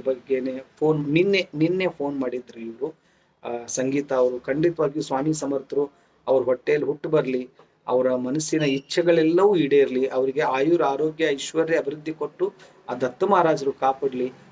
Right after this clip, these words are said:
ಸರ್ವೇ ಜನ ಸುಖಿನೋ ಭವಂತು, ಎಲ್ರಿಗೂ ಒಳ್ಳೇದಾಗ್ಲಿ ಅನ್ನೋದೇ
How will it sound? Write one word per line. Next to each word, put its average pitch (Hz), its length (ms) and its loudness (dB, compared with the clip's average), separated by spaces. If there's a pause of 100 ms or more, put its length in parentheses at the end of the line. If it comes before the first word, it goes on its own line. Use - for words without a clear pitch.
(140)
ಸರ್ವೇ 156 320 6
ಜನ 185 220 2
ಸುಖಿನೋ 160 380 -2
ಭವಂತು, 135 540 0 (100)
ಎಲ್ರಿಗೂ 202 600 0
ಒಳ್ಳೇದಾಗ್ಲಿ 147 640 2
ಅನ್ನೋದೇ 151 420 -2